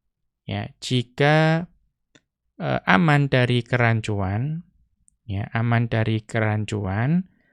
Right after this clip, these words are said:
maka boleh dua cara. Dua cara itu bagaimana? Domirnya boleh ditampakkan, boleh disembunyikan.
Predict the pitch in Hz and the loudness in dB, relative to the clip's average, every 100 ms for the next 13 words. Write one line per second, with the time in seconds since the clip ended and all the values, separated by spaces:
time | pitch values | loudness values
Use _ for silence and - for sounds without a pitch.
0 | _ _ _ _ 127 131 170 175 135 131 | _ _ _ _ -2 2 2 4 4 6
1 | 170 170 139 135 - 143 120 104 - _ | 4 2 2 2 2 0 0 -4 -8 _
2 | _ _ _ _ _ _ _ _ _ - | _ _ _ _ _ _ _ _ _ -20
3 | _ - 120 123 120 131 139 185 147 131 | _ -4 2 2 4 2 2 2 2 2
4 | 131 139 117 117 - _ _ _ _ _ | 2 2 2 0 -4 _ _ _ _ _
5 | _ - 135 131 131 131 135 160 - 127 | _ -2 4 6 6 2 2 0 2 4
6 | 123 120 117 113 107 107 101 - - 104 | 6 4 0 0 0 0 -4 -6 -4 -2
7 | 139 - 110 113 127 120 135 156 - 139 | -2 0 2 2 2 0 -2 -2 -4 0
8 | 135 135 135 131 - 95 104 | 2 2 2 0 -2 -4 -6